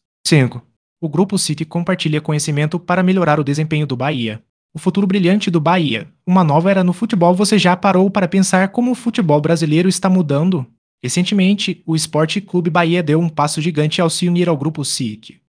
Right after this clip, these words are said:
Essa parceria não é apenas um novo capítulo na história do clube, mas uma porta aberta para um futuro cheio de oportunidades. A grande decisão do Bahia em maio de dois mil e vinte e três,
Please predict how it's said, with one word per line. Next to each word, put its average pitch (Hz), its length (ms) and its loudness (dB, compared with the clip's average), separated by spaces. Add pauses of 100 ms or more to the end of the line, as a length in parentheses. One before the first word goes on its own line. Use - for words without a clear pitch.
(160)
Essa 156 220 -2
parceria 175 500 0
não 185 160 0
é 190 60 2
apenas 170 400 -2
um 185 60 0
novo 165 300 0
capítulo 175 480 -4
na 156 140 -2
história 151 400 -2
do 151 100 -4
clube, 120 520 -4 (100)
mas 156 220 0
uma 180 140 2
porta 170 340 -2
aberta 156 340 -2
para 175 220 -2
um 185 60 0
futuro 170 360 -6
cheio 143 320 -2
de 139 80 -4
oportunidades. 135 1000 -6 (320)
A 131 80 -6
grande 180 260 0
decisão 160 500 -2
do 160 80 -4
Bahia 170 440 -2
em 156 100 -2
maio 156 260 -2
de 175 120 -2
dois 160 200 -4
mil 139 140 -4
e 185 60 0
vinte 156 260 -6
e 180 60 -4
três, 135 400 -8